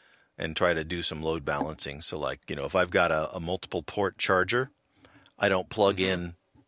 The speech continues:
Speaker 1: three things that need the entire amount of energy that charger can create, because that means everything charges up really, really slow. Um, you know,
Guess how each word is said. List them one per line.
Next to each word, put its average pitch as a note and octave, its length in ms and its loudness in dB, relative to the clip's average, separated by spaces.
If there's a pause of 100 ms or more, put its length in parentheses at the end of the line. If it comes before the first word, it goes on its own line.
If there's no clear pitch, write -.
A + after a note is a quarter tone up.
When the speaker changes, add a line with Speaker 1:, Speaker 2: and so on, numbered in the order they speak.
(280)
Speaker 1:
three G#2 260 0
things F#2+ 360 0
that F2 140 -4
need F#2 400 -4
the F#2 120 -4
entire E2+ 360 2
amount E2 260 -2
of D#2 80 -4
energy E2 320 -4
that D2+ 160 -4
charger D#2 320 -4
can D#2+ 180 -12
create, D2+ 540 -4
because C#2+ 420 -8 (440)
that C#2 180 -2 (260)
means E2 220 -8
everything D#2 400 -2
charges C#2+ 400 -6
up D2 160 -10
really, D2 180 -10
really C#2 220 -12
slow. - 340 -10 (840)
Um, C2+ 480 -4 (920)
you D#2+ 120 -8
know, D2 220 -10